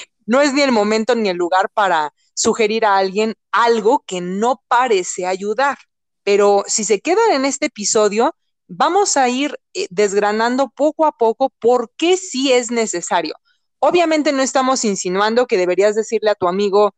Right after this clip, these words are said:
eh, que en vez de que pida ayuda, eh, sea agradecido, o a tu amiga que a lo mejor está en una relación abusiva, o a aquel que está en un revés económico o en problemas legales,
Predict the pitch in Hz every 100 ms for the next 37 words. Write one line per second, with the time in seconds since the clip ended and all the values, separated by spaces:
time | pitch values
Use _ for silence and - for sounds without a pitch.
0 | _ - 175 175 190 214 196 202 226 208
1 | 208 202 196 208 220 214 220 _ - 175
2 | 190 196 202 180 170 220 208 165 170 165
3 | 165 165 185 180 196 202 196 185 175 202
4 | 190 202 190 185 160 160 - 190 185 175
5 | 175 247 269 208 196 180 170 170 170 175
6 | 175 202 190 196 - 196 196 - - 196
7 | 214 202 202 202 208 - 180 220 254 220
8 | 190 175 175 180 196 220 262 247 208 254
9 | 302 359